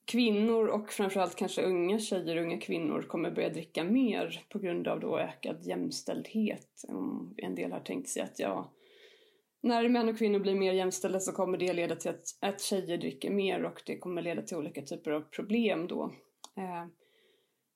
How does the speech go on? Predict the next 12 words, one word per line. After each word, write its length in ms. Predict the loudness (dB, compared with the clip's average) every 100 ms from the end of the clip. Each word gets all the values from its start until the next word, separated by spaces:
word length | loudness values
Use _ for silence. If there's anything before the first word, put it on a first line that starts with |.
| _
det 180 | 0 2
visar 300 | 4 2 2
sig 140 | 4
inte 320 | 4 4 2 2
riktigt 540 | 2 0 0 0 2
som 200 | 4 4
att 120 | 2
det 60 | 2
verkar 380 | 2 0 2 4
vara 320 | 4 4 2
så. 300 | 2 4 4 2 0 -2
Eh, 360 | 0 2 0